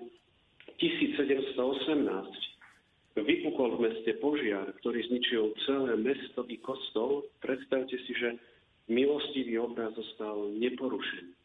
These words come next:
Plamene ohňa sa ho nedotkli, ani ak ho nepoškodili,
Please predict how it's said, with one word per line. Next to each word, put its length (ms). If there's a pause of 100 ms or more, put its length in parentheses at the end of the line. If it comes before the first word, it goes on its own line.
(580)
Plamene 680
ohňa 340 (140)
sa 120
ho 120
nedotkli, 760 (340)
ani 320
ak 240
ho 120 (200)
nepoškodili, 880